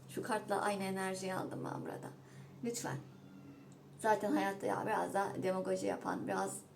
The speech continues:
manipülasyon yapan, biraz vicdanınızı oynayacak birisi var burada. Diğer partnerlerin olduğu ilişki tipinde olanlar için zaten özlem, "Seni çok özlüyorum. Seni çok özlüyorum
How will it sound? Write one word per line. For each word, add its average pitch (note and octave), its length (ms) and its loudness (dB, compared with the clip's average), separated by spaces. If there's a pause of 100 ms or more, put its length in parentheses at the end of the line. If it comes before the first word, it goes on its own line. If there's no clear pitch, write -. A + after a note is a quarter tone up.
manipülasyon F#3 560 0
yapan, F#3 380 0
biraz G3 240 6
vicdanınızı F#3+ 520 0
oynayacak F3+ 440 0
birisi F3+ 280 -2
var F3+ 140 -2 (120)
burada. C3+ 320 0 (880)
Diğer A#3 220 4
partnerlerin G#3+ 540 2
olduğu G3+ 180 -2
ilişki G3 300 0
tipinde G3 520 0 (840)
olanlar F#3+ 400 2
için G3 180 -6
zaten G3 320 4
özlem, F#3 400 0
"Seni G3 240 -2
çok - 180 -2
özlüyorum. - 480 0 (420)
Seni F3+ 260 -4
çok G3+ 180 -2
özlüyorum E3+ 480 -2